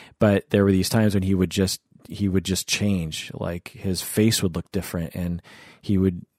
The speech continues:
rage and he would say these really awful things and, uh, just traumatically awful things that, that he would say he would want to do to her and other people.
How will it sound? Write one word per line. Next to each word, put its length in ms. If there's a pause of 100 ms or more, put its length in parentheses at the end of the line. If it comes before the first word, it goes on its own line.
(220)
rage 640
and 100
he 80
would 140
say 180
these 220
really 400
awful 340
things 560
and, 220 (480)
uh, 320
just 260
traumatically 960
awful 400
things 420
that, 260
that 180
he 120
would 180
say 240
he 160
would 120
want 140
to 80
do 240
to 80
her 340
and 100
other 180
people. 460